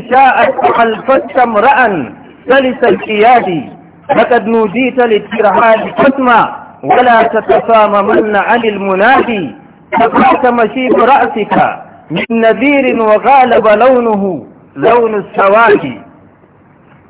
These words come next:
ثم إن مما يساعد في اغتنام الأوقات محاسبة النفس، فإنها تمكن العبد إلى الاطلاع على عيوب النفس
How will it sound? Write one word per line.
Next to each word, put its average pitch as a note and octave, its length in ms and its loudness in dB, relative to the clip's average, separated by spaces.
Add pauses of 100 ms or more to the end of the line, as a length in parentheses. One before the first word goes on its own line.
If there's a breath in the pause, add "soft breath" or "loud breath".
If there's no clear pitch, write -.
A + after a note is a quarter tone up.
(960)
ثم A3 160 -2
إن C4+ 540 0
مما B3+ 220 2
يساعد A#3+ 640 0
في - 140 -4
اغتنام A#3+ 380 -2
الأوقات A3+ 680 2 (520)
محاسبة G3+ 720 0
النفس، G#3+ 380 -4 (720)
فإنها A3 560 0
تمكن B3 520 -2
العبد A#3 500 2
إلى A#3 280 0
الاطلاع A3+ 920 0
على A3+ 140 4
عيوب G#3 420 2
النفس G3 360 -2